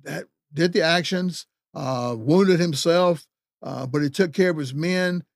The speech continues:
uh, was not put in for the Medal of Honor, or he may have been put in for the Medal of Honor, but the, uh, whoever decides on who gets it and who does not get it, uh,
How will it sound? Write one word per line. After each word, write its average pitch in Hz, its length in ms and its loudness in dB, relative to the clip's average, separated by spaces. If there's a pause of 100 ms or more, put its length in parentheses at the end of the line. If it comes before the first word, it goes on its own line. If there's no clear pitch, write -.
(240)
uh, 123 260 -14
was 147 220 -6
not 165 320 0
put 196 160 4
in 175 120 0
for 160 80 -6
the 151 80 -4
Medal 160 260 -2
of 151 100 -4
Honor, 160 240 -2
or 135 100 0
he 160 100 2
may 160 240 4
have 226 80 2
been 170 200 0
put 151 180 0
in 147 140 -2
for 147 80 -4
the 135 80 -4
Medal 147 240 -2
of 135 100 -2
Honor, 139 400 -2 (540)
but 151 420 0
the, 143 420 -2 (320)
uh, 143 200 -12 (320)
whoever 185 420 2
decides 165 640 0
on 139 140 -4
who 165 120 2
gets 160 280 0
it 170 100 -8
and - 80 -4
who 151 80 0
does 147 300 -2
not 139 240 -4
get 143 160 0
it, 143 160 0 (420)
uh, 120 460 -10